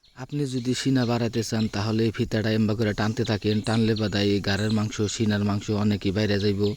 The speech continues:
একশো পার্সেন্ট গ্যারান্টি গাইস, মাংস তো বাড়বই যদি আপনার শরীরে মাংস থাকে, আর যদি আমার মতো আড্ডি থাকে তাহলে কাম হবে না গাইস, ফিতা টানলেও কাম হবে না। আমার মতো যদি শরীরে মাংস বানাতে চান গাইস, তাহলে শিকড়, কমলা বসন এইসব নিশা জাতীয় বস্তু খান লাগবো, ওইসব খাইলে কিন্তু শরীরে মাংস যাবো গা,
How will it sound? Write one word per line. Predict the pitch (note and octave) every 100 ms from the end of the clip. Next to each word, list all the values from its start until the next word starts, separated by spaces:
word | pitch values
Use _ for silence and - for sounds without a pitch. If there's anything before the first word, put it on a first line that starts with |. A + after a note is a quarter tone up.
| -
একশো | D#3+ D3+ -
পার্সেন্ট | C#3+ C#3 - C#3+
গ্যারান্টি | C3+ C#3 C3+ C#3
গাইস, | C3 B2+ B2+ C#3
মাংস | B2 C3 C3
তো | B2 C3
বাড়বই | B2+ C3 A#2+ B2
যদি | B2+ B2+ B2+
আপনার | B2 A#2+
শরীরে | A2+ C#3 C3 C3
মাংস | B2+ C3 B2+
থাকে, | A#2 A#2 B2 A2+
আর | A#2+
যদি | A#2 A#2
আমার | B2 A#2+ B2
মতো | B2+ B2+
আড্ডি | A2 A#2+
থাকে | C3 A#2+ A#2+
তাহলে | A2 G#2+ B2 B2
কাম | A#2 A#2+
হবে | A#2+ A#2
না | A#2+ A#2
গাইস, | A2+ A#2+ A#2+ -
ফিতা | C3 B2+
টানলেও | A2+ B2+ B2+
কাম | A#2+ A#2
হবে | A2 G#2
না। | F2+ G#2 - _ -
আমার | C#3+ C#3+ D3
মতো | D#3+ - D#3
যদি | D3+ D3+
শরীরে | D3+ D3 C#3+
মাংস | C#3+ D3 C#3
বানাতে | C3 C#3 C3+
চান | B2+ C3+
গাইস, | B2+ B2 -
তাহলে | B2+ C3 C3
শিকড়, | B2 C3+ C3 B2+
কমলা | C3 C#3 C3+
বসন | B2 C3 A#2
এইসব | C3 - B2
নিশা | B2 C3+ B2
জাতীয় | B2+ B2 B2+
বস্তু | B2+ - A#2+
খান | C3
লাগবো, | B2+ A#2+ A2+ B2+
ওইসব | - A#2 B2 A2+
খাইলে | C3 C3 B2
কিন্তু | B2+ B2
শরীরে | - B2+ B2+
মাংস | A#2+ C3+ C#3+
যাবো | A#2 A2+ G#2+
গা, | F#2+